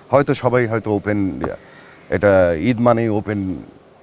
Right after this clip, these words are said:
যার ক্ষমতা আছে, যার, আহ, টাকা আছে, যার, আহ,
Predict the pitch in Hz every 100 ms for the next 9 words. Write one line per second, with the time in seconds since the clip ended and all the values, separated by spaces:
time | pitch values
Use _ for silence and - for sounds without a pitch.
0 | - 87 117 107 113 110 107 104 - 98
1 | 87 98 92 - - - 98 95 90 113
2 | 110 110 92 - 92 78 101 98 87 -
3 | - - 92 92 90